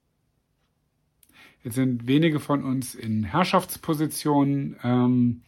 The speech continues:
und ich glaube, es geht jetzt auch nicht darum, über unsere Politiker zu reden, ob die jetzt das, ob die leuchten oder, äh, große oder kleine Leuchten sind,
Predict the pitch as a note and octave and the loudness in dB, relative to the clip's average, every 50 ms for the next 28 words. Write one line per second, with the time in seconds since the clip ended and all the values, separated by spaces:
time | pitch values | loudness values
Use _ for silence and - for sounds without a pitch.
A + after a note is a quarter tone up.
0 | _ _ - - - _ _ _ - - _ - C3 A#2 C3+ C3 B2 B2 B2 - | _ _ -20 -20 -20 _ _ _ -20 -16 _ -8 -4 0 0 2 2 0 0 -2
1 | C#3 A#2+ B2 A#2+ - C#3 C3 C3 A#2+ - C3+ A#2+ A#2+ C3 B2 C3+ - B2 B2 C3 | -2 -2 -2 -4 -4 -2 -4 -2 -2 -2 -2 0 0 0 0 0 -2 -2 -4 -4
2 | C3 B2 A#2+ B2 A2 - C3 C#3+ F3 F#3 - D#3+ - D#3 C#3+ A#2+ - - C#3 B2+ | -4 -4 -4 -4 -4 -4 -2 -2 -2 -4 -4 -4 -2 -2 -2 -2 -4 -6 -8 -6
3 | B2+ C3 C#3 C#3+ C#3+ C#3+ C3 C#3 B2+ A2+ - - C#3+ C3+ C3+ C3 A#2+ - - - | -4 0 2 2 2 2 0 -4 -6 -8 -6 -4 -2 -2 -2 -2 -4 -8 -12 -14
4 | - - C#3 B2 A#2+ - - - - - - - C3 B2 - - C#3 C3 C3 C3 | -12 -10 -10 -10 -10 -12 -16 -20 -20 -18 -14 -14 -14 -12 -6 -4 -2 -2 0 0
5 | C#3 B2 - - - D3 C#3 C3+ B2+ B2 B2 B2 B2 A#2+ B2 A#2+ A#2 A#2+ B2 B2 | -2 -4 -4 -6 -6 -6 -6 -4 -4 -4 -2 -2 -2 -2 -2 -4 -4 -6 -6 -6
6 | A#2+ A#2+ A#2+ A#2+ A#2+ A#2+ A#2+ A#2+ A#2+ B2 B2 - - D3 C#3+ C#3 C#3 A#2+ A#2+ A#2+ | -4 -4 -4 -4 -4 -6 -6 -6 -8 -8 -8 -4 -2 -2 0 0 -2 -2 -4 -4
7 | - D#3 D#3 D#3 D3+ C#3 C#3 C3+ C3 A#2+ - - - C#3 C3 A#2+ A#2+ A#2+ B2+ B2+ | -2 0 0 2 2 2 2 2 0 -2 -4 -6 -6 -6 -4 -2 0 0 0 0
8 | B2 - | -2 -4